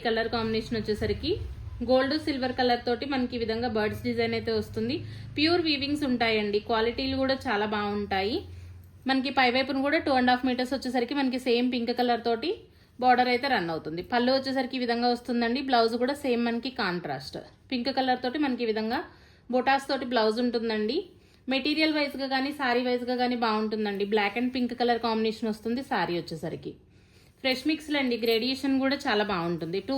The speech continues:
ఫోర్ డబల్ నైన్ అండి సారీ ప్రైస్. రెండు వేల నాలుగు వందల తొంభై తొమ్మిది రూపాయల్లో మనకి సారీ అయితే అవైలబుల్గా ఉంటుంది. సారీలో బ్లౌజెస్ ఉంటాయి, చక్కగా మంచి వర్క్ చేయించుకున్నా కూడా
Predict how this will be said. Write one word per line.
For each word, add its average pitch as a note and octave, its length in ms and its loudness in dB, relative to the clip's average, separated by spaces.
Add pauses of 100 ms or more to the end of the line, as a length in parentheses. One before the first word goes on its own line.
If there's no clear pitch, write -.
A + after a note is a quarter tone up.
ఫోర్ C#4+ 180 0
డబల్ B3+ 280 0
నైన్ A3+ 200 -4
అండి A#3+ 160 0 (120)
సారీ G3 320 0
ప్రైస్. D3+ 340 -4 (1300)
రెండు B3+ 180 2
వేల C#4+ 180 4
నాలుగు C4 240 4
వందల C4+ 260 2
తొంభై B3 300 0
తొమ్మిది B3 260 0
రూపాయల్లో C4+ 380 -2
మనకి C4 300 -4
సారీ A3+ 260 0
అయితే B3 160 0
అవైలబుల్గా A#3 480 -2 (100)
ఉంటుంది. A#3 280 -4 (100)
సారీలో C4+ 460 0
బ్లౌజెస్ B3+ 440 2
ఉంటాయి, A#3+ 380 -2 (500)
చక్కగా C#4 260 -2
మంచి C4 280 -2
వర్క్ B3 280 0
చేయించుకున్నా C#4 640 -2
కూడా C#4 160 0